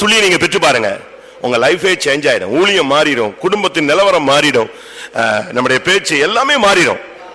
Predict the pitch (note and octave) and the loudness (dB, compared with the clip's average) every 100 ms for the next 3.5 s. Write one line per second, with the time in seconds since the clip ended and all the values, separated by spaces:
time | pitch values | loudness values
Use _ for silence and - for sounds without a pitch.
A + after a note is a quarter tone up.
0 | - - G#2 G2 B2+ A3 A#3+ G#3 G#3+ A3+ | -20 -14 -6 -2 2 2 4 4 2 2
1 | A3+ G3+ F3+ F#3+ A3+ F3 F3 D#3 D3 E3 | 0 0 0 0 0 0 0 2 2 2
2 | E3 E3+ C#3+ - - A2+ - - - - | 2 0 0 0 0 -2 -4 -14 -20 -4
3 | - B2 D3+ E3 F3+ | 0 2 2 2 0